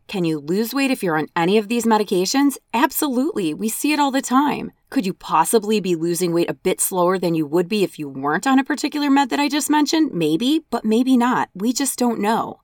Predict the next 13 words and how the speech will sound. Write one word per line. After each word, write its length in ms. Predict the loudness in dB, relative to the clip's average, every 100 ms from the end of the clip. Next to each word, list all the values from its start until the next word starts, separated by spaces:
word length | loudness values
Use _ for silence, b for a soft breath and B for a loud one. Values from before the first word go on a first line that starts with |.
| _
You 180 | -2 -2
should 240 | -2 -2
never 480 | 2 2 2 0 0
remove 400 | 0 0 0 0
yourself 440 | -4 -2 -2 -2
from 240 | -4 -6 -4
a 80 |
prescriptive 540 | -4 -8 -6 -6 -4 -2
medication 540 | -2 -2 -6 -8 -6
without 420 | -8 -4 -2 -2
consulting 500 | -4 -8 -4 -4 -4
your 120 | -6 -6
provider. 580 | -8 -6 -6 -6 -10